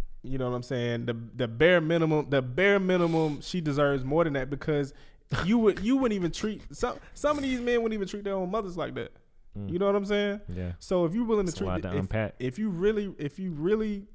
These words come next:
Speaker 1: treating women these, this type of way,
Speaker 2: Mm.
Speaker 1: that shows me how, how you look at your mother in the same light.
Speaker 2: Mm.
Speaker 1: Because at the end of the day, she's a woman as well.
Speaker 2: Mm-hmm.
Speaker 1: So, you know, if you disrespecting this, you know, your girl,
Speaker 2: Mm.
Speaker 1: you're probably disrespecting your mother.
Speaker 2: Yeah.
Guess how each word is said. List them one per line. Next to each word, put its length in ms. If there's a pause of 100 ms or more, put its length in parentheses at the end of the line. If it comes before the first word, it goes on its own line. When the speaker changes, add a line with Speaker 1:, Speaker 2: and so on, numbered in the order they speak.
Speaker 1:
treating 380
women 280
these, 280
this 180
type 240
of 80
way, 320 (260)
Speaker 2:
Mm. 180 (140)
Speaker 1:
that 260
shows 340
me 140
how, 260 (140)
how 120
you 140
look 160
at 100
your 120
mother 280
in 60
the 80
same 300
light. 240 (120)
Speaker 2:
Mm. 160
Speaker 1:
Because 540
at 140
the 60
end 120
of 80
the 80
day, 260
she's 260
a 40
woman 340
as 120
well. 320 (100)
Speaker 2:
Mm-hmm. 320 (160)
Speaker 1:
So, 580
you 140
know, 160
if 140
you 40
disrespecting 800
this, 320 (680)
you 160
know, 160
your 180
girl, 500 (220)
Speaker 2:
Mm. 40 (300)
Speaker 1:
you're 140
probably 320
disrespecting 560
your 100
mother. 280 (340)
Speaker 2:
Yeah. 160